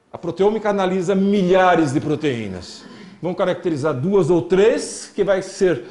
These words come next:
é, é,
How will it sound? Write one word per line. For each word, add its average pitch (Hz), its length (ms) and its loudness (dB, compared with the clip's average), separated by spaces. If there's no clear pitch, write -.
é, 139 460 -8
é, 113 540 -4